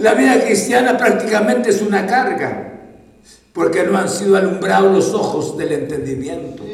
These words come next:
Y muchas veces dicen, "No me molesten, ay, no me hagan daño, si no me voy a la cantina". <laughs> Ay, Dios mío. Dele, de, deme gracias porque aquí estoy ahora, aquí me siento, mire tantos meses que llevo, mire, sin problema.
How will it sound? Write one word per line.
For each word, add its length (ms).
Y 120
muchas 340
veces 360
dicen, 160
"No 140
me 140
molesten, 760
ay, 220
no 80
me 120
hagan 280
daño, 340
si 200
no 120
me 100
voy 160
a 80
la 140
cantina". 600
<laughs> 200
Ay, 260
Dios 140
mío. 260
Dele, 580
de, 340
deme 300
gracias 640
porque 220
aquí 220
estoy 320
ahora, 340
aquí 160
me 160
siento, 480
mire 280
tantos 360
meses 400
que 140
llevo, 320
mire, 320
sin 240
problema. 480